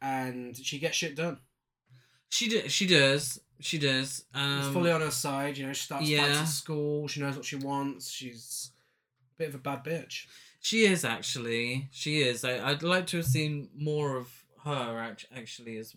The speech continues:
Speaker 2: as well. Um, I, I don't say this very often, but I think the film could have done with being a little longer.
Speaker 1: Yeah.
Speaker 2: You don't hear that off from me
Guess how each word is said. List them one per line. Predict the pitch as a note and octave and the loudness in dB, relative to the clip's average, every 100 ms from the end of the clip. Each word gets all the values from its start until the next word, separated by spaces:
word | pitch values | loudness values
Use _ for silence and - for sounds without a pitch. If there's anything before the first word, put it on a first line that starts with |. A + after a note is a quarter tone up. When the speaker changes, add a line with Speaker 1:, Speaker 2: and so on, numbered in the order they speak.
| - | -18
Speaker 2:
as | B2 A#2+ | -18 -4
well. | B2+ B2+ A#2 A2+ - _ _ _ _ - | -2 -2 -4 -8 -10 _ _ _ _ -10
Um, | B2 A#2+ A2+ G#2 | -6 -6 -8 -10
I, | C3 - | -14 -10
I | C#3+ | -4
don't | E3 D#3 | -2 -2
say | - D#3 | -2 -2
this | C#3 - | -2 -4
very | C3 B2 | -4 -2
often, | A#2 - A#2 A2+ | -6 -10 -12 -12
but | G#2+ | -14
I | |
think | - E3+ D#3+ | -10 -10 -10
the | |
film | - B2 A2+ | -10 -10 -12
could | - | -14
have | A2 | -20
done | - A2+ | -16 -14
with | A2+ | -14
being | A#2+ A#2+ | -12 -10
a | |
little | B2 C#3 | -8 -8
longer. | C#3+ D3+ A3 G#3 G#2 G#2 - _ _ _ | -6 -4 -2 -4 -6 -12 -16 _ _ _
Speaker 1:
Yeah. | D3+ D3+ C3+ A#2+ | 0 2 2 0
Speaker 2:
You | C3+ | -2
don't | E3 D#3 | -2 -2
hear | E3 D#3 | -2 -2
that | D3 | -2
off | C#3 C#3 | -6 -8
from | - C#3+ C#3 | -6 -4 -2
me | C#3 | -4